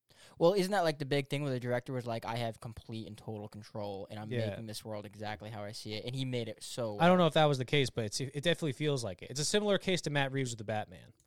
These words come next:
Speaker 1: Yes, yeah.
Speaker 2: Where I don't know if they
Speaker 1: That's a
Speaker 2: had
Speaker 1: good way
Speaker 2: complete,
Speaker 1: to
Speaker 2: I don't know if they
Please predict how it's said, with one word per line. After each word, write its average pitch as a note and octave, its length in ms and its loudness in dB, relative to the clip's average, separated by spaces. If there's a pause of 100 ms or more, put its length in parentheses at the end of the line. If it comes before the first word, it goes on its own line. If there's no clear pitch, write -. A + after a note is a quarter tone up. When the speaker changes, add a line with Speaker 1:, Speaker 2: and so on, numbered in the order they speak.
(300)
Speaker 1:
Yes, D3+ 560 2
yeah. D3 240 4
Speaker 2:
Where F3 100 10
I F#3 80 8
don't G#3+ 80 6
know A3+ 80 6
if G#3+ 60 0
they A3 80 6
Speaker 1:
That's G3 160 4
a - 20 -4
Speaker 2:
had C#3 60 -4
Speaker 1:
good D#3 80 0
way G3+ 60 6
Speaker 2:
complete, G3+ 120 6
Speaker 1:
to - 60 4
Speaker 2:
I - 20 8
don't G#3 160 6
know G#3 80 6
if G3 80 4
they F3 200 2